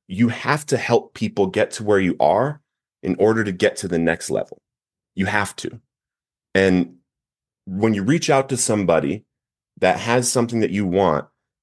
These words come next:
make it short, very short and very sweet. Compliment them, and then just say, "Hey, this is," and then be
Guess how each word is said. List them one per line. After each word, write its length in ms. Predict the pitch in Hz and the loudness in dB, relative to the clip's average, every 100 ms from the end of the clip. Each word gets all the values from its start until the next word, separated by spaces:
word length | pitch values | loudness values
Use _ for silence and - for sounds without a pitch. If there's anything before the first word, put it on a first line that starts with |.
| - | -8
make 180 | 87 87 | -6 -4
it 100 | 78 | -4
short, 580 | - 82 90 143 - - _ _ _ _ _ _ _ _ _ _ | -2 2 2 0 -6 -18 _ _ _ _ _ _ _ _ _ _
very 260 | - 92 135 | 0 2 2
short 300 | - 139 123 | 2 2 2
and 80 | 120 | 4
very 180 | 120 | 4
sweet. 460 | 120 - 98 82 - _ _ _ _ _ _ _ _ _ _ - | 2 0 0 0 -6 _ _ _ _ _ _ _ _ _ _ -4
Compliment 440 | 101 101 120 127 | 0 2 2 2
them, 380 | 131 135 147 143 _ _ _ _ _ _ _ | 2 0 -2 -8 _ _ _ _ _ _ _
and 100 | - | -2
then 120 | 101 98 | 2 2
just 160 | 98 | 0
say, 160 | 107 95 | 0 2
"Hey, 200 | 107 98 | 2 2
this 220 | 90 98 | 2 -2
is," 120 | 107 | -6
and 200 | 104 104 | -2 2
then 120 | 104 104 | 2 2
be 200 | 104 | -2